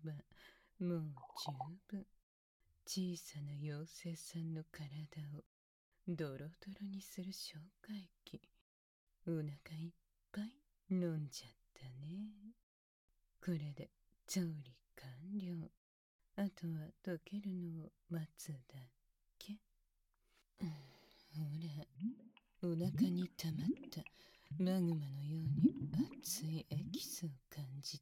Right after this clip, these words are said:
て。君のお肉を犯しているところだよ。とっても熱いよね。胃の中で汗が噴き出してるみたいでしょ？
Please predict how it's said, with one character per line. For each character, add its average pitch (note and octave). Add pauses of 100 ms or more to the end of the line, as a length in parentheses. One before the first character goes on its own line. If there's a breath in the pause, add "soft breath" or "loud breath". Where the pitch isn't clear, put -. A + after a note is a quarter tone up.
(140)
て。 - (1040)
君 D#3
の D#3
お D#3
肉 F3
を D#3+ (200)
犯 G#3+
し -
て -
い D#3
る D3+
と -
こ -
ろ D#3+
だ D3+
よ。 F3+ (1080)
と F3+
っ D#3 (400)
て -
も G3+ (160)
熱 -
い E3 (160)
よ C#3+
ね。 F3+ (800)
胃 D#3
の D3+
中 D#3+
で C#3+ (380)
汗 F#3
が C3+
噴 C#3 (100)
き A#3
出 B3
し -
て E3+
る D#3
み D#3
た -
い C#3
で D3
し -
ょ？ -